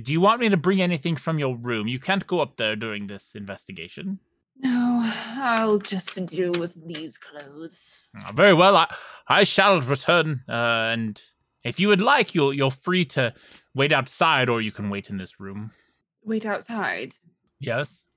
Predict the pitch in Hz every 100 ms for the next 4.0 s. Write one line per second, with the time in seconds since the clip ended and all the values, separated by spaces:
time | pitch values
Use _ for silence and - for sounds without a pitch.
0 | _ _ _ 220 214 202 226 196 - _
1 | _ 127 113 117 120 117 113 113 123 147
2 | 131 120 110 101 98 - 101 101 180 190
3 | _ _ _ _ - 110 104 104 104 98